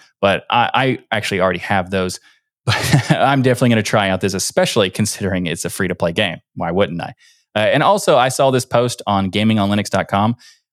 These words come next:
which, uh, then sent me down a YouTube rabbit hole of skate videos. So thanks, Liam, for that. I mean, thanks for the letting me know about the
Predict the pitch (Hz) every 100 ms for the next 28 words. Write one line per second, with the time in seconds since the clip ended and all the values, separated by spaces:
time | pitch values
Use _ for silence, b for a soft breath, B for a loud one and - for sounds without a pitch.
0 | - 110 107 - - 107 98 - - 127
1 | 127 120 143 139 131 117 117 107 101 113
2 | 120 131 110 107 113 117 - 135 135 101
3 | - 123 147 175 185 202 214 202 - _
4 | _ _ - - 139 127 123 117 - _
5 | _ _ - - 180 202 - 190 214 220
6 | 202 - 202 214 220 - - 175 151 175
7 | 170 - - 143 123 104 101 - 120 113
8 | 107 104 101 101 98 101 95